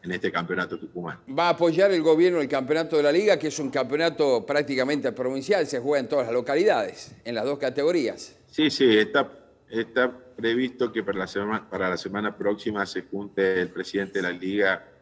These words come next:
Speaker 1: este, con el gobernador Osvaldo Jaldo, a fin de llevar, eh, tranquilidad y el apoyo para que esto pueda realizarse sin, sin ningún contratiempo.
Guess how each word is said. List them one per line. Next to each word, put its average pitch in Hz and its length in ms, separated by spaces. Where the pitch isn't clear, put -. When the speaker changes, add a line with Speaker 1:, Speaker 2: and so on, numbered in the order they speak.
Speaker 1:
este, 85 680
con 90 680
el 87 160
gobernador 92 960
Osvaldo 90 340
Jaldo, 113 580
a 85 80
fin 92 300
de 98 320
llevar, 87 600
eh, 80 520
tranquilidad 101 920
y 90 260
el 82 140
apoyo 92 760
para 85 380
que 82 200
esto 87 260
pueda 90 220
realizarse 87 840
sin, 82 540
sin 90 180
ningún 95 320
contratiempo. 87 720